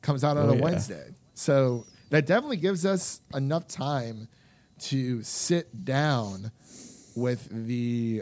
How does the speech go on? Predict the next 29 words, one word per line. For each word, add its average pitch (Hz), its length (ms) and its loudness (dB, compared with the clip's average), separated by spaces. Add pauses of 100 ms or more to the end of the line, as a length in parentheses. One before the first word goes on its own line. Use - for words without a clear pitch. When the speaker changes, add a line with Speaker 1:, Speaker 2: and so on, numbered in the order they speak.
Speaker 1:
um, 101 480 -8
you 131 80 0
know, 113 140 0
w-, 104 240 -14
with 123 200 -4
the 113 80 -6
streaming 120 360 -4
software 117 640 -4
and 98 220 -12 (580)
kinda 160 200 6
give 139 160 2
our 123 140 2
first, - 640 -6
uh, 107 120 -8
thoughts. 123 380 -6
So 127 260 -4
that'll 180 380 2
be 151 520 2 (560)
on 131 640 2 (220)
Sunday, 139 560 -2
uh, 120 440 0 (140)
May 147 220 2
thirty-first 139 800 2
will 127 100 -4
probably, 123 420 -2 (120)
will 120 180 0
probably 131 600 0
be 123 200 0
our 107 420 -6